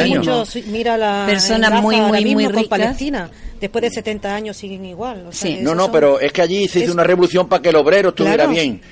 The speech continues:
Speaker 2: Y
Speaker 1: No.
Speaker 2: resulta de que allí hay, ¿te acuerdas
Speaker 1: Sigue
Speaker 2: cuando
Speaker 1: lo mi-,
Speaker 2: entramos
Speaker 1: sigue lo mismo.
Speaker 2: en el Hermitage por detrás del Palacio de, de la Catalina, no sé cuál? Y había lloviendo y gente
Speaker 1: Pi-,
Speaker 2: lloviendo y pidiendo.
Speaker 1: pidiendo.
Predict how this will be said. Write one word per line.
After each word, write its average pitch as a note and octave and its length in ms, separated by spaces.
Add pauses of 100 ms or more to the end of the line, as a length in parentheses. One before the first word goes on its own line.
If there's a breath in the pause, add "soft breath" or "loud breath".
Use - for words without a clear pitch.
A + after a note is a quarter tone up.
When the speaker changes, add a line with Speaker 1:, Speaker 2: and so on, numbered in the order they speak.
(140 loud breath)
Speaker 2:
Y B2 80
Speaker 1:
No. B2+ 60
Speaker 2:
resulta C#3 280
de F3 80
que E3 80
allí F3 340
hay, E3+ 240 (640)
¿te - 80
acuerdas E3 280
Speaker 1:
Sigue A3 120
Speaker 2:
cuando - 40
Speaker 1:
lo G3+ 60
mi-, G3+ 60
Speaker 2:
entramos F3 240
Speaker 1:
sigue A3 120
lo G#3 80
mismo. E3+ 340
Speaker 2:
en D#3 140
el D#3+ 140
Hermitage D3+ 640
por C#3+ 160
detrás D3+ 560
del C3+ 160
Palacio D3 460
de, C3+ 180
de B2+ 180
la B2 120
Catalina, B2+ 440
no A#2+ 120
sé B2+ 120
cuál? E2+ 220 (400 loud breath)
Y C3 260
había C#3+ 420 (460)
lloviendo D3 600 (380)
y B2+ 120
gente - 520 (220)
Speaker 1:
Pi-, B2 80
Speaker 2:
lloviendo C3 420
y - 40
pidiendo. A#2+ 340
Speaker 1:
pidiendo. E3+ 480